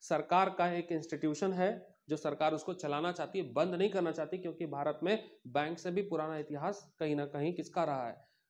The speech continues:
पोस्ट ऑफिस का रहा है। बैंक से ज्यादा ब्रांच है, गांव-गांव तक उसका पहुंच है, मतलब बहुत ऑप्शनल, बहुत अच्छा चीज है। तो सरकार ने ये डिसाइड किया कि आखिर पोस्ट ऑफिस को हम जिंदा कैसे रखें।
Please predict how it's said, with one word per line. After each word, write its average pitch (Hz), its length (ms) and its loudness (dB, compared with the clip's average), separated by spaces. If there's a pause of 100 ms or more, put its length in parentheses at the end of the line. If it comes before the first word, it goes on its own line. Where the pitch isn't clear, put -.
(160)
पोस्ट 151 200 2
ऑफिस 160 260 2
का 175 120 2
रहा 165 140 2
है। - 400 -10
बैंक 160 280 8
से 160 140 2
ज्यादा 151 280 6
ब्रांच 160 400 4
है, 156 180 2
गांव-गांव 156 380 4
तक 160 100 -2
उसका 156 280 2
पहुंच 175 380 2
है, 165 480 0
मतलब 147 340 0
बहुत 170 220 4 (100)
ऑप्शनल, 180 440 0
बहुत 175 240 2
अच्छा 185 200 0
चीज 190 200 -2
है। 220 80 -2 (720)
तो 262 80 6
सरकार 220 440 8
ने 233 100 6
ये 226 100 8
डिसाइड 180 440 6
किया 156 240 6
कि 190 140 -4
आखिर 156 360 0
पोस्ट 185 220 -2
ऑफिस 165 240 -2
को 190 100 -6
हम 208 120 -4
जिंदा 151 300 2
कैसे 135 240 -2
रखें। - 240 -12